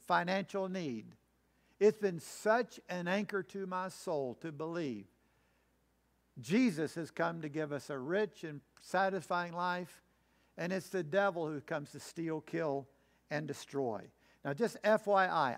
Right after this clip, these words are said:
I live purely on a commission basis, and I'm a real estate agent. The last closing, the last lease signing I had was back in December.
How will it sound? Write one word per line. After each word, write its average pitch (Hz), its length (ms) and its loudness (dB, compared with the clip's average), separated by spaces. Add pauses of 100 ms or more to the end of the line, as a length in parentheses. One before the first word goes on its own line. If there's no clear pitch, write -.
I 214 160 10
live 226 500 4
purely 190 500 0
on 170 340 -2
a 143 120 0
commission 160 720 -8
basis, 139 560 -6 (1040)
and 139 180 2
I'm 151 160 2
a 147 60 0
real 151 240 2
estate 196 300 0
agent. 214 460 4 (720)
The 131 100 0
last 175 640 4
closing, 196 680 2
the 151 100 -4
last 165 540 2 (100)
lease 190 300 0
signing 170 420 -2
I 165 100 -4
had 165 200 -2
was 139 160 -6
back 151 340 -2
in 147 120 -8
December. 139 640 -6